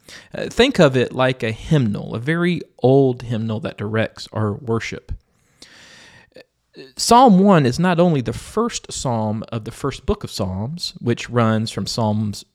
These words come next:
Psalm one to forty-one, but it's actually a prologue psalm for the entire Psalter.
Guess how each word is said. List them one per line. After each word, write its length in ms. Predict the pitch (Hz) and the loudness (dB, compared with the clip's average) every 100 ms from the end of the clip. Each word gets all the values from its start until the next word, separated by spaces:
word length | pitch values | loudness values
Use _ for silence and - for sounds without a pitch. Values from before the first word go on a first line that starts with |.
| _ _ _ - 123 | _ _ _ -12 -8
Psalm 280 | - 139 117 | 2 4 4
one 300 | 117 113 110 | 4 4 2
to 400 | - 110 101 104 - _ _ | 0 0 0 -2 -8 _ _
forty-one, 720 | - 170 127 95 101 104 127 | 0 4 4 2 -2 -2 -2
but 200 | 151 147 | -2 -2
it's 200 | 160 - | -4 -4
actually 480 | 160 185 - 156 135 | -2 -2 -4 -2 -2
a 60 | 110 | 2
prologue 580 | - 240 175 110 110 | 2 2 2 0 -2
psalm 260 | - 123 135 | -4 -4 -4
for 140 | 131 | -4
the 100 | 131 | -4
entire 260 | 131 - 139 | -4 -2 -2
Psalter. 460 | - 190 180 - | -2 -6 -6 -10